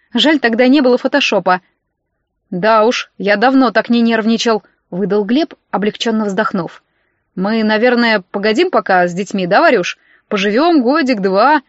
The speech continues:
Э, Варь, ты чего? Варь, не делай такое зверское лицо, ты же милая, нежная девочка, а не Ганнибал Лектор. Варь, Лиза, ну, скажи ей, я опять что-то сделал не так?»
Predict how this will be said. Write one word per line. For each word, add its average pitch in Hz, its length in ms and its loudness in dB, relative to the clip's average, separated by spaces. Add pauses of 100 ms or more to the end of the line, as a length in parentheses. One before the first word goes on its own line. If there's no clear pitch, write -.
(360)
Э, 175 320 0
Варь, 196 420 0
ты 285 140 -4
чего? 262 400 0 (400)
Варь, 190 320 0
не 190 140 -4
делай 277 320 0
такое 269 360 0
зверское 226 540 -2
лицо, 269 280 -2
ты 185 180 -6
же 180 180 -2
милая, 202 640 2
нежная 233 400 0
девочка, 208 440 -2
а 180 60 0
не 175 160 -2
Ганнибал 180 580 0
Лектор. 226 460 0 (320)
Варь, 185 500 0 (380)
Лиза, 190 540 0
ну, 196 280 -4
скажи 208 460 -2
ей, 185 340 -2 (460)
я 185 400 0
опять 302 280 0
что-то 277 540 -2
сделал 202 460 0
не 247 120 0
так?» 240 300 0